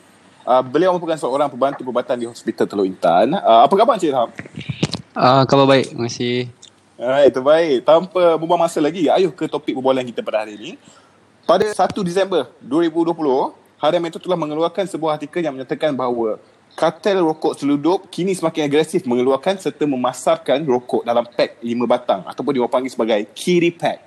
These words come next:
Speaker 1: dengan harga serendah bawah R M dua ringgit.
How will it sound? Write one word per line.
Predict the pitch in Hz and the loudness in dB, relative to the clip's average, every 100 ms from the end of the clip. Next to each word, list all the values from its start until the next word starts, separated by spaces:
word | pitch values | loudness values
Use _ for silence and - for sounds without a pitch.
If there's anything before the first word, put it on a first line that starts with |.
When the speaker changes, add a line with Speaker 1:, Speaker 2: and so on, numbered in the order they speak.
| _ _ _ | _ _ _
Speaker 1:
dengan | - 143 175 | -2 0 2
harga | 185 185 240 | 2 0 0
serendah | 175 190 | 2 2
bawah | 165 147 156 139 | 2 2 2 0
R | 147 | 0
M | 160 151 | -4 -2
dua | 139 156 160 | 0 2 2
ringgit. | 170 165 151 | 0 -2 -4